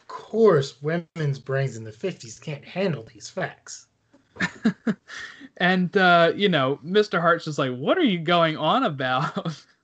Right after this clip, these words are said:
Speaker 2: And then she pulls the falling maneuver, you know, the stumble and fall to, to fall into Mister Hart's arms.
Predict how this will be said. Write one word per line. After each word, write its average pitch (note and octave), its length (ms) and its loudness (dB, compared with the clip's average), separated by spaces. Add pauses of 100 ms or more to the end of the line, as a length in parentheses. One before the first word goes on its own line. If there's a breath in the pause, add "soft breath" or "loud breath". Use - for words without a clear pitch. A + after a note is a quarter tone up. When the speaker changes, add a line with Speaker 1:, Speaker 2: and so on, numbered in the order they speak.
(1120 loud breath)
Speaker 2:
And A3 160 4
then B3 160 -2
she B3+ 160 0
pulls A3 460 0
the F#3 180 -4
falling F#3+ 600 2
maneuver, B2+ 640 -2
you C3+ 140 -2
know, C#3+ 160 0
the D#3 120 0
stumble F#3 560 2
and D#3+ 160 -2
fall C3 540 2
to, C#3 320 -4
to D3 80 -10
fall D#3 360 -2
into D3+ 200 -4
Mister D3 400 -2
Hart's C3 320 0
arms. A#2+ 560 -6